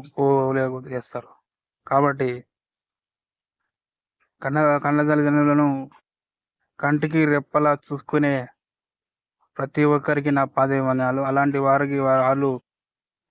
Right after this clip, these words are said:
వాళ్ళకు ఒక దేవుని, దేవుని, ఆ, కృప ఎప్పుడు ఉంటది అని నేను, నేను చెప్పేది ఒకటే. ఆ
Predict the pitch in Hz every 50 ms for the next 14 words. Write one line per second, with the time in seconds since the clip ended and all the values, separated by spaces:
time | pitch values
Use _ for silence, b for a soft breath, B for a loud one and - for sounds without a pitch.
0 | _ _ _ _ _ _ - 147 147 - _ _ - - 143 143 143 139 139 135
1 | 139 135 139 135 135 139 139 143 147 147 151 147 143 139 131 123 127 - _ _
2 | - _ _ _ _ _ _ _ _ _ _ _ _ _ _ _ _ _ _ _
3 | _ _ _ _ _ _ _ _ _ - 143 147 147 147 147 151 147 143 139 139
4 | 135 131 131 131 127 127 127 - _ _ _ - - 143 139 156 147 143 139 -
5 | - 151 147 139 139 135 139 135 131 143 175 _ _ _ _ _ _ _ _ _
6 | _ _ _ _ _ _ _ _ - - 143 139 143 147 143 143 143 139 143 131
7 | - 139 139 143 143 135 - 151 143 143 139 131 135 131 135 143 175 - _ _
8 | _ _ _ _ _ _ _ _ _ _ - _ - - 135